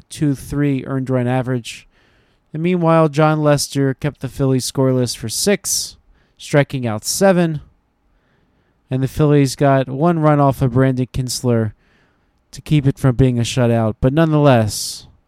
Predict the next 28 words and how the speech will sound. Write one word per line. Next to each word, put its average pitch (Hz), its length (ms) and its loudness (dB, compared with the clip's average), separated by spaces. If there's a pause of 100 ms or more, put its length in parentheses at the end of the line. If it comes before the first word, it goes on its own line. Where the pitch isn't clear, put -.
(600)
ended 156 240 2
up 131 100 4
being 131 240 2
an 123 80 -2
ugly 113 300 -2
day. 104 360 -2 (800)
Luis 165 220 6
Garcia 175 480 2
comes 170 320 2
in 165 100 2
in 160 140 0
the 151 100 2
ninth, 170 520 0
excuse 160 300 -2
me, 160 100 2
in 156 40 0
the 160 140 2
eighth, 180 420 0 (400)
allows 139 460 4
four 139 480 2
more 127 540 0
earned 120 360 -2
runs. 113 580 -2 (400)
Phillies 127 520 2
lose 120 500 0 (420)
eight 147 200 -2
to 147 120 2
one. 113 400 0